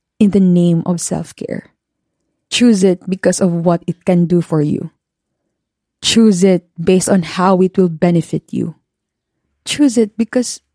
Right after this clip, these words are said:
it's what you want, not because it's what someone else told you to do. Practice, practice self-care. You take care of yourself and you are not stressed, you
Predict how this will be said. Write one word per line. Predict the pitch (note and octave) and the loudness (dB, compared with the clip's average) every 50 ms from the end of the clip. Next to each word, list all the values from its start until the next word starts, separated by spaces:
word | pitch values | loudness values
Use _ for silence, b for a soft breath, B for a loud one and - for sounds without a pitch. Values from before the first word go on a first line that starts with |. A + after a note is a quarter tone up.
| _ _ _ _ - | _ _ _ _ -6
it's | D#4+ - - - - | -6 -6 -6 -4 -6
what | D#4+ - - | -6 -4 0
you | D4+ D4 | 0 2
want, | C#4 C#4+ D4 C#4 G#3 F3+ - _ - _ _ _ _ _ _ _ _ _ _ _ _ _ _ _ _ _ _ _ _ _ _ _ _ _ _ _ _ _ _ - | 4 4 4 2 0 -2 -4 _ -18 _ _ _ _ _ _ _ _ _ _ _ _ _ _ _ _ _ _ _ _ _ _ _ _ _ _ _ _ _ _ -4
not | C4+ C#4 - | -4 -4 -2
because | - B3 - B3 A3+ - - | -2 -2 0 -2 -2 -2 -2
it's | - - - - | -4 -4 -2 -2
what | A3+ A3+ A3 - | -2 -2 -2 -4
someone | - - G#3+ G3+ G3+ G3 G3 - | -4 -4 -2 0 0 -2 -2 -4
else | G3+ G3+ G3+ G3 - | -6 -6 -6 -8 -6
told | - G3 F#3+ F#3 E3+ E3 | -4 -4 -2 -2 -2 -4
you | F#3 - | -6 -4
to | - F#3 | -4 -6
do. | D#3+ - D3 B2 A#2+ D#3 _ _ _ _ _ _ _ _ _ _ _ _ _ _ _ - | -6 -4 -6 -8 -8 -10 _ _ _ _ _ _ _ _ _ _ _ _ _ _ _ -10
Practice, | - - A3+ G#3+ G3+ G3 _ - - F#3+ F3+ F3 E3+ - - - - _ _ _ _ - | -4 -2 0 0 0 -2 _ -6 -2 0 0 0 0 -2 -6 -8 -10 _ _ _ _ -6
practice | - G#3+ G3+ F#3+ F3 - _ _ - F#3 - - - - - - - - _ _ _ | -4 -2 -2 -2 -4 -8 _ _ -10 -8 -8 -8 -12 -14 -16 -16 -18 -20 _ _ _
self-care. | - - - F#3+ F3 F3 - - - - F3+ E3+ E3+ - _ _ _ _ _ _ _ _ _ _ _ _ _ _ _ _ _ _ - | -12 -6 -4 -4 -4 -4 -6 -10 -10 -8 -8 -6 -8 -10 _ _ _ _ _ _ _ _ _ _ _ _ _ _ _ _ _ _ -2
You | A3+ A3 | 0 2
take | - G#3+ F#3+ | 2 0 0
care | - G3+ F#3+ F#3 F3+ | 2 2 2 2 2
of | F3 | 2
yourself | F3 E3+ E3+ - G3 F3 F3 G3 A3+ - - - - _ _ _ _ _ _ _ _ _ _ _ _ - | 2 0 0 0 0 0 0 0 -2 -4 -8 -18 -20 _ _ _ _ _ _ _ _ _ _ _ _ 0
and | G3 F#3 | 0 2
you | F#3 F#3+ | 4 4
are | F#3 F3+ F#3 | 2 2 2
not | F#3 F3 E3+ E3+ | 2 2 0 -2
stressed, | - - - - F#3 F3+ F#3+ A#3 - - - _ - _ _ _ _ _ _ _ _ _ _ _ _ _ _ _ _ _ _ _ _ _ _ - | -4 -6 -2 0 0 2 2 0 -2 -6 -12 _ -20 _ _ _ _ _ _ _ _ _ _ _ _ _ _ _ _ _ _ _ _ _ _ -6
you | G3+ F#3 F#3 G3+ G#3 G3 F#3 F3+ F3+ | -2 0 2 4 4 4 2 0 -4